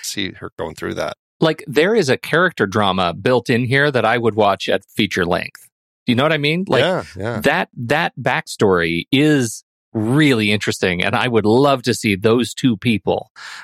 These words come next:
Speaker 2: uh, Harris and Tobolowsky, in those roles. Like, that, that's a movie that should have been made.
Speaker 1: Yeah, good stuff. Yeah.
Speaker 2: We did mention Georgia Fox, and I just have to say, twenty-one years this year, she is the same.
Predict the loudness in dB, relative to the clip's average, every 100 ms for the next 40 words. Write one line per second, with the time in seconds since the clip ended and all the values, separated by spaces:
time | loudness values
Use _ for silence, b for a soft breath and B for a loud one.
0 | -4 0 0 0 0 0 -4 -4 -2 0
1 | -2 -2 -4 -6 0 0 0 0 0 0
2 | -2 -2 -2 -2 -4 -4 0 -2 -2 -2
3 | -2 -2 0 0 0 -2 -2 -2 -2 -6
4 | -6 -8 -10 -18 _ _ _ _ _ -10
5 | -10 -14 _ -4 -2 -2 -4 -6 _ -14
6 | -12 -12 -14 _ _ _ _ 0 0 0
7 | -2 -4 -2 0 0 -2 -2 -4 -6 -6
8 | -6 -4 -6 -4 -4 -4 -6 -12 -2 -2
9 | -2 -4 -4 -2 -2 2 2 2 0 0
10 | 2 0 0 -2 -2 -2 -2 -2 -4 -10
11 | _ _ _ _ _ -8 -2 -2 -2 -4
12 | -4 -2 -2 -2 -6